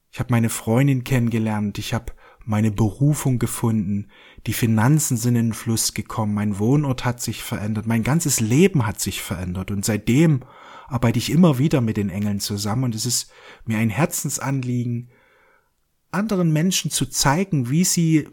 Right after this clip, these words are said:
mit den Engeln gemeinsam ihr bestes Leben kreieren. Mir ist ein Herzensanliegen, dir zu zeigen, wie du die Engel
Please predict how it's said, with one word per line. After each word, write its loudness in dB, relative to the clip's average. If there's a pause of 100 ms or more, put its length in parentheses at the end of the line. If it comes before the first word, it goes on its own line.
mit 0
den 2
Engeln 0
gemeinsam 0
ihr 0
bestes -2
Leben -2
kreieren. -8 (1900)
Mir -4
ist -2
ein -2
Herzensanliegen, -2
dir 2
zu -4
zeigen, -4 (1000)
wie 4
du 0
die 0
Engel 4